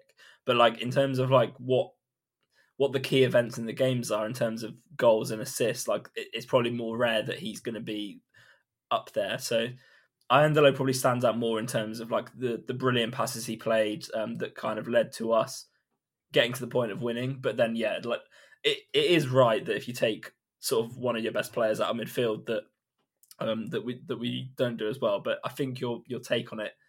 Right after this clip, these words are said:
is the correct one. He, he might not be player of the season. There might be someone else. I don't know.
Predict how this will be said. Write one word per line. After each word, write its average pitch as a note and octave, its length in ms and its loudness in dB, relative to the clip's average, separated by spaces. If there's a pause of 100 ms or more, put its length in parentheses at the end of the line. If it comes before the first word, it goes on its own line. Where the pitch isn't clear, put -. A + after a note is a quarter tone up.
(560)
is C#3+ 180 0
the C3 100 -2
correct B2 360 0
one. A2+ 240 -2
He, D#3 240 0
he C3+ 140 2
might E3+ 260 4
not D3 220 0
be A2 100 -4
player G2+ 220 -2
of G2+ 60 -10
the B2 60 -10
season. G#2+ 340 -8
There A#2 80 -6
might B2 200 0
be A#2 60 -8
someone G#2 260 -8
else. G#2+ 260 -10
I B2+ 40 -4
don't A2 180 -2
know. A2+ 240 -4